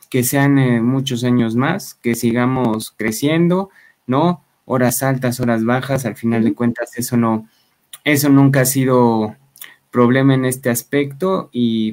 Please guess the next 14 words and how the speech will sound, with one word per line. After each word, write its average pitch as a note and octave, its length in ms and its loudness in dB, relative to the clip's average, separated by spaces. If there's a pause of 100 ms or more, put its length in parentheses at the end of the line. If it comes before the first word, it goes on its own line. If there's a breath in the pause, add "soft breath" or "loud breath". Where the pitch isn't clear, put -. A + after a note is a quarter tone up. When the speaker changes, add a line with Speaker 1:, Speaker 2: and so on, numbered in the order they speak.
(100)
Speaker 1:
pues, A#2 180 -6
simplemente, C3 880 -2 (540 soft breath)
ya B2 200 0
saben, C#3 260 2
con C3+ 120 0
lo B2 120 2
que B2 120 0
siempre C#3+ 280 0
le B2+ 120 4
decimos C3+ 340 2
a A#2+ 40 2
la A2+ 120 0
gente, C#3+ 280 -2
disfruten, C#3+ 680 -4